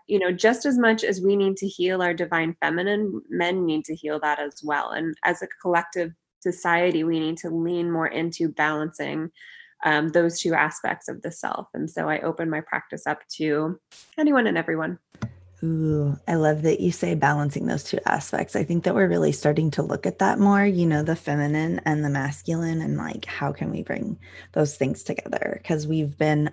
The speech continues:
Speaker 2: operating from such, like, a masculine, society in general feels like they've been operating from such a masculine energy.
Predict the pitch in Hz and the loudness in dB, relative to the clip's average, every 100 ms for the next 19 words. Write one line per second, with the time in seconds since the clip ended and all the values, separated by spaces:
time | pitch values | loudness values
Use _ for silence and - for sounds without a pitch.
0 | - 156 147 151 147 147 - - 170 147 | 2 2 4 0 2 0 -2 2 4 4
1 | - 139 - 165 - 156 151 - 143 - | 0 -6 -4 -4 -2 0 0 0 -4 -6
2 | - 156 147 143 135 139 151 - - - | -2 0 2 0 0 -2 -4 -8 -20 -14
3 | - 262 247 208 147 156 165 117 143 - | 4 6 8 6 6 6 6 4 2 2
4 | - - - - - - - _ - 143 | 0 -2 -4 -4 -4 -4 -8 _ 0 0
5 | 143 147 - 156 151 156 - - 165 - | 2 -2 -2 -2 -4 -4 -4 -4 -4 -4
6 | 143 - 165 151 - 151 151 - 73 - | -6 -8 -6 -4 -4 -4 -4 -6 -6 -6